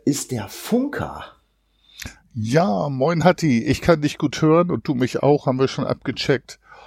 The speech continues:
Speaker 2: Ich freue mich, dass wir uns heute am Karfreitag, ähm, Feiertag, wo man eigentlich zur Ruhe verdonnert ist, zusammensetzen können oder, äh, zumindest virtuell, elektronisch und mal wieder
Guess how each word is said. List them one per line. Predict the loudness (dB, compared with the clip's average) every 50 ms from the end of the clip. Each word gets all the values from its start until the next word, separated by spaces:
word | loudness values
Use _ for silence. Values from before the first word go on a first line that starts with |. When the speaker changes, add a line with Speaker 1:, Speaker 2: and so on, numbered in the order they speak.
| -20 -20 _ _ _
Speaker 2:
Ich | -2 -2 2
freue | 4 6 6 6 6
mich, | 6 4 4 4
dass | 2 2 2 2 2
wir | 0 0
uns | 0 2 4
heute | 4 6 6 4 2
am | 0 -2 -4
Karfreitag, | 0 2 4 4 4 2 -4 -4 -2 -2 -2 -2 -4 -4 -4 -4 -4 -4 -6 -12 -18 _ -20 -20 -20 -20 -20 _ _ _ -10 -6
ähm, | -6 -6 -4 -6 -10 -10 -10 -12 -8
Feiertag, | -4 0 2 2 2 2 0 0 0 0 0 -2 -6 _ _ _ _ _ _ _ _ _ _ _ _ _ _ _
wo | _ -8 -6 -2 2
man | 2 4 6
eigentlich | 6 6 4 4 0 -4
zur | 0 2 2 4
Ruhe | 4 2 4 4 4 4
verdonnert | 4 2 2 2 4 4 4 4 4 2 2 2
ist, | -2 -2 -2 -2
zusammensetzen | -2 -4 0 2 2 2 2 0 -2 -2 -4 -4 -6 -8 -10 -10
können | -10 -8 -8 -8 -8 -8 -10 -14 -12 -10
oder, | -6 -4 -4 -2 -4 -4
äh, | -6 -8 -12 -12 -14 -14 -16 -18 -20 -20 -20 -20 -20 -20 _ _
zumindest | -8 -2 0 0 2 2 2 2
virtuell, | 4 4 4 4 4 4 6 6 6 6
elektronisch | 6 4 4 2 0 -4 -6 -4 -4 -4 -4 -4 -4 -4
und | -6 -6 -6 -6
mal | -4 -2 -2 -2 -2
wieder | -2 -2 -2 -2 -2